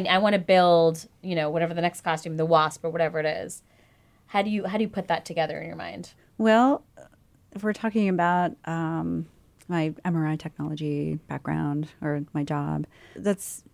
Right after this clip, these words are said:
Speaker 2: pretty different in a lot of ways. Is there's, there is a creative aspect to what I do for my job. There's also kind of a social aspect to my job that actually cosplay has helped me with
Speaker 1: Mm.
Speaker 2: because I have to talk to my patients and I
Speaker 1: Mm.
Speaker 2: have to do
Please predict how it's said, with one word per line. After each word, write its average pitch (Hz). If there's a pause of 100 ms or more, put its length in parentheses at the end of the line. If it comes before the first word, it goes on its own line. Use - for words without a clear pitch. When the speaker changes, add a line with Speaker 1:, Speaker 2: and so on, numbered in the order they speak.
(520)
Speaker 2:
pretty 330
different 180
in 165
a 165
lot 160
of 170
ways. 165
Is 170
there's, 170
there 190
is 226
a 226
creative 180
aspect 160
to 165
what 165
I 160
do 160 (140)
for 170
my 160
job. 165 (460)
There's 170
also 170
kind 175
of 160
a 151 (680)
social 220
aspect 262 (160)
to -
my 233
job 220 (280)
that 180
actually 180
cosplay -
has 185
helped -
me 233
with 285 (300)
Speaker 1:
Mm. 208
Speaker 2:
because 185
I 180
have 170
to 170
talk 143
to -
my 170
patients -
and 175
I 160
Speaker 1:
Mm. 160
Speaker 2:
have 151
to 170
do 156